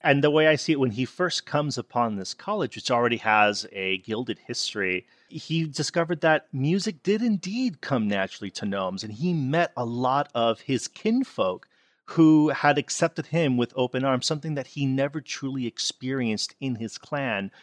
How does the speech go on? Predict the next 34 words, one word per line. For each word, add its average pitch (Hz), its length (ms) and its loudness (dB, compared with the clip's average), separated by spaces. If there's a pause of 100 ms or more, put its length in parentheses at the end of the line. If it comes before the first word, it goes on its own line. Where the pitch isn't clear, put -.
(140)
which 131 240 -2
was 117 100 -2
devoted 131 420 2
to 120 160 0
a 107 40 2
very 165 500 -2
specific - 960 -2 (420)
pursuit - 640 2 (200)
of 120 240 2
gnome 113 300 2
kind, 98 600 -4
and 113 400 2
for - 160 -4
the 117 100 0
first - 340 -2
time 147 260 -4
in 123 80 -4
his 117 200 -8
life, 135 280 0
he 123 180 -12
truly 147 460 -6
felt - 520 0 (360)
at 123 200 4
home 101 540 2 (220)
and 117 160 -2
actually 123 340 -2
discovering 117 680 -2
that 113 160 0
he 185 140 -10
was 196 280 -2
not 196 300 2
indeed 98 340 -6
unusual, 95 580 -8
but 139 180 4